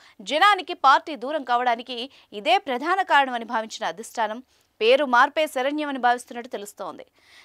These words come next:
తెలంగాణలో ప్రత్యేక గుర్తింపును, అధికారాన్ని తెచ్చిపెట్టిన టీఆర్ఎస్ పేరునే జనంలోకి తీసుకువెళ్లేలా బీఆర్ఎస్ను టీఆర్ఎస్గా మార్చేందుకు అనువైన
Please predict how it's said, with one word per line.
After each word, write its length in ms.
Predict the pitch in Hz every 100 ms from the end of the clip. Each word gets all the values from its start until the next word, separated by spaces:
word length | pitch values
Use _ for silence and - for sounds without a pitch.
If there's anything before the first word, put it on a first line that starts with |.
| -
తెలంగాణలో 500 | 320 440 415 392 339 330
ప్రత్యేక 360 | 285 285 415 359
గుర్తింపును, 420 | 277 254 262 254 262 294 _ -
అధికారాన్ని 520 | 190 285 359 359 381 370
తెచ్చిపెట్టిన 460 | 349 311 320 285 285
టీఆర్ఎస్ 380 | 269 262 262 262 -
పేరునే 300 | 240 247 269 - _ - 196
జనంలోకి 520 | 285 349 349 330 262 254
తీసుకువెళ్లేలా 640 | 302 - 247 240 262 254 220 - 175
బీఆర్ఎస్ను 600 | 254 302 254 254 - 247 302 -
టీఆర్ఎస్గా 560 | 214 233 285 330 330 320
మార్చేందుకు 540 | 294 - 277 254 254 247 - _ - 180
అనువైన 380 | 233 269 302